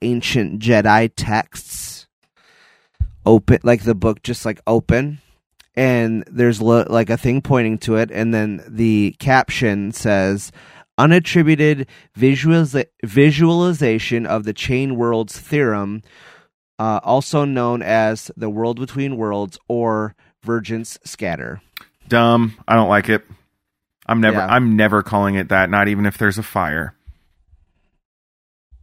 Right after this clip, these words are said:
Speaker 2: That's from Step Brothers. Uh, was there another thing?
Speaker 1: I'm not calling him Dad.
Speaker 2: Yeah.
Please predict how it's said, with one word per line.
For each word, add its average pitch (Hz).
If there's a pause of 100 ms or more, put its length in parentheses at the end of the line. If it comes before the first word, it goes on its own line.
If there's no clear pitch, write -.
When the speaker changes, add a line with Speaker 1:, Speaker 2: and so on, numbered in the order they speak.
(500)
Speaker 2:
That's -
from -
Step -
Brothers. 76 (480)
Uh, 110
was 117
there 135
another 113
thing? 127 (1300)
Speaker 1:
I'm 139
not 165
calling 160
him 147
Dad. 113
Speaker 2:
Yeah. 101